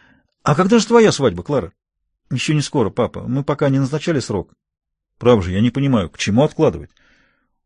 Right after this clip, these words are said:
У него есть средства к жизни, которые с каждым годом увеличиваются.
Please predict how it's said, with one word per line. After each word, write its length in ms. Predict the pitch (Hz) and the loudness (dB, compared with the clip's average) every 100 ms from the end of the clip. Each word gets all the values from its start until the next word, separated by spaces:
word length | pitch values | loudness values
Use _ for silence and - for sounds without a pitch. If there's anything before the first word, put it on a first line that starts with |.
| _ 104 | _ 2
У 60 | |
него 180 | 120 208 | 4 6
есть 140 | 170 | 4
средства 440 | - 139 147 - 147 | 2 2 2 -2 -4
к 60 | |
жизни, 340 | 127 151 131 139 | -2 -2 -2 -4
которые 340 | 101 113 110 | -2 0 0
с 80 | 107 | 2
каждым 320 | 139 120 113 | 2 4 2
годом 240 | 131 143 101 | 4 4 2
увеличиваются. 760 | 95 101 135 143 139 - - | 0 -2 -2 -4 -6 -8 -16